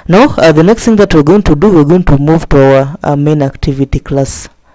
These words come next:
Okay, so, uh, inside our main activity, the first thing that I shall want us to do, please, uh, change this one to fragment activity. Okay,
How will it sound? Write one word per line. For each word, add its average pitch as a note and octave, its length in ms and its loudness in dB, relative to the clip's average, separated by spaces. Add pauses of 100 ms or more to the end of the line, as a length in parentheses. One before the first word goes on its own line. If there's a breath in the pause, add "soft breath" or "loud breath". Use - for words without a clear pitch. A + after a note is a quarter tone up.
(1200 soft breath)
Okay, F3+ 260 -2 (760)
so, B3 300 2
uh, D#3+ 320 4 (420)
inside G#3 340 0
our E3+ 120 4
main G3+ 220 2
activity, F#3 600 0
the D#3 140 -2
first - 280 -2
thing G3 240 -2
that C#3+ 280 -4
I C#3+ 40 -2
shall C#3 240 -4
want E3 240 0
us C#3 180 -2
to D3 120 -6
do, D#3 120 -2
please, F3+ 440 -2
uh, D3 100 -2
change D#3 340 -4
this D3 240 -2
one F#3 260 -2 (580 soft breath)
to - 80 -6
fragment D#3 760 -4
activity. C3 680 -6 (1400)
Okay, F#3+ 260 -4